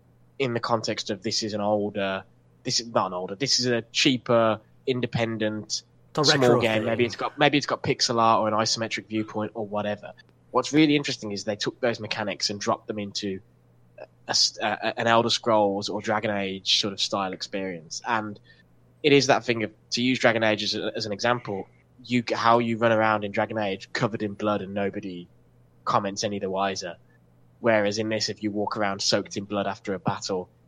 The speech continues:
Speaker 1: it has a significant impact on the way people react to the, to you, the way people interact with you, if people will fear you or whatever. And I think that sort of stuff is really, really interesting. It's unfortunate that it sort of got caught up in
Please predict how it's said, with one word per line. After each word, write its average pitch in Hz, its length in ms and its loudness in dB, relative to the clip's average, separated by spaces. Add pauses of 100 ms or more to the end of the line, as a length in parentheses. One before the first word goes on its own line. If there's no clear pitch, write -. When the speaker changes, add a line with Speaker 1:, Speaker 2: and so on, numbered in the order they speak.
Speaker 1:
it 92 100 -6
has 113 180 -2
a 104 60 -2
significant 107 720 -2
impact 110 440 0
on 101 120 -8
the 98 60 -6
way 101 240 -2
people 92 540 -12
react 98 400 -2
to 95 200 -8
the, 95 240 -12
to 107 100 -8
you, 92 200 -10
the 98 80 -10
way 98 180 -4
people 98 200 -4
interact 98 480 -6
with 90 120 -18
you, 90 200 -6 (720)
if 123 140 -10
people 101 240 -8
will 92 80 -8
fear 101 320 -2
you 90 340 -4
or 92 180 -4
whatever. 98 440 -4 (320)
And 104 100 -2
I 117 40 -2
think 113 200 -2
that 131 160 6
sort 123 220 2
of 110 40 0
stuff - 400 -2 (960)
is 123 140 0
really, 123 200 4
really 113 200 0
interesting. 113 420 -4
It's 120 140 -4
unfortunate 135 540 2
that 123 80 0
it 113 180 -4
sort 120 220 0
of 113 60 -2
got 117 160 0
caught 120 300 -2
up 117 220 0
in 120 340 -2